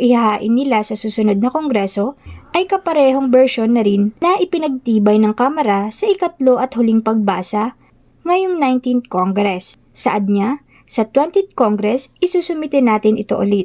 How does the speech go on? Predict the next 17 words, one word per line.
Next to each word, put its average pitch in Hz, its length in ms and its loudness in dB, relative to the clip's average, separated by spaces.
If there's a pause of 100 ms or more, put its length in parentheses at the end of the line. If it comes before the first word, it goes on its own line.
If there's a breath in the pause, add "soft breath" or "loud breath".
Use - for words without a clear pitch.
At 302 80 -4
ang 311 160 -2
version 262 400 2
na - 80 -2
aming 214 240 0
ifa-file 214 720 -2
ay 403 80 -2
ang 370 160 -2
version 294 400 0
na 262 80 2
inaprubahan 220 720 0
na 214 80 2
ng 214 240 2
Kamara 233 480 0 (240 soft breath)
sa - 160 0
third 277 320 0
reading 208 400 2